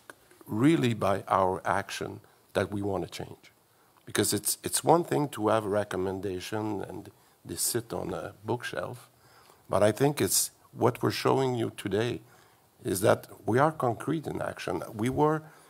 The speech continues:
discussing how that we can have this, uh, uh, liaison agent that will be, and I can tell you that the, the offer for that, uh, job was already posted in, uh,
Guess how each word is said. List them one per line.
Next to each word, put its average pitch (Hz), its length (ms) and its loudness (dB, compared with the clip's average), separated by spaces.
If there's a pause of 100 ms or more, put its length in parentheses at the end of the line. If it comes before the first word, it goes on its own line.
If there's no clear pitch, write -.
(220)
discussing 120 840 2 (360)
how 117 260 6
that 117 160 4
we 110 180 -2
can 101 240 0
have 104 320 2
this, 95 320 0
uh, 98 220 0 (500)
uh, 139 60 -6 (180)
liaison 113 800 4
agent 98 680 -2 (140)
that 98 220 -4
will 104 200 -2
be, 104 280 -4 (340)
and 101 380 2
I 104 100 -2
can - 380 0
tell 143 280 0
you 107 200 -2
that 95 240 -4
the, 92 240 -6 (420)
the 104 260 -6
offer 113 480 4
for 101 280 0
that, - 360 -4
uh, - 180 -6 (100)
job 113 420 0 (320)
was 104 240 -4
already 123 540 2
posted 127 600 0 (420)
in, 98 360 -4
uh, 90 200 -8